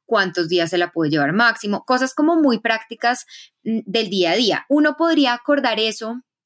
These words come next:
en privado, en un documento privado, sentarse uno y acordarlo, o necesita ir a un sitio como el Bienestar Familiar o una notaría o algún lugar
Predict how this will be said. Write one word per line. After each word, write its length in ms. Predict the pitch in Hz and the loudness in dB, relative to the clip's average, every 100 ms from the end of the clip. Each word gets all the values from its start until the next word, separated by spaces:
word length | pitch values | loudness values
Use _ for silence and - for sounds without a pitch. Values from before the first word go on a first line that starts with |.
| - | -6
en 160 | 247 262 | -2 -2
privado, 460 | 240 208 208 214 | 0 2 2 2
en 80 | 214 | 0
un 100 | 220 | 0
documento 480 | 226 262 240 202 175 | 0 0 -2 -2 -4
privado, 520 | 254 226 196 185 185 | -2 0 2 2 0
sentarse 520 | 220 214 180 165 180 | -2 -2 -4 -2 -2
uno 440 | 196 226 214 208 208 - - - | 0 0 0 -2 -6 -14 -16 -4
y 120 | 233 | -2
acordarlo, 800 | 220 196 185 190 196 214 269 339 | -2 -2 0 0 0 -2 -6 -4
o 160 | 233 240 | -2 0
necesita 840 | 226 214 202 185 - 208 - 202 | 0 -2 -2 -2 -4 -6 -2 0
ir 320 | 220 226 220 214 - - - | 0 0 -2 -6 -12 -8 0
a 320 | 220 220 214 | 2 2 2
un 160 | 214 | -2
sitio 320 | 202 226 214 208 | -2 -2 -2 -2
como 180 | 226 | -2
el 60 | 220 | -2
Bienestar 360 | 185 175 170 151 | -2 -4 -6 -6
Familiar 760 | 170 175 196 208 202 190 180 | -4 -2 0 2 4 2 2
o 60 | 180 | 0
una 160 | 175 | -2
notaría 880 | 160 160 156 170 214 202 175 160 156 - - _ | -2 -2 0 0 0 0 2 0 -2 -6 -20 _
o 320 | - 190 185 | -2 2 2
algún 360 | 185 185 190 196 | 2 0 0 0
lugar 460 | 190 214 208 208 | 2 2 0 -2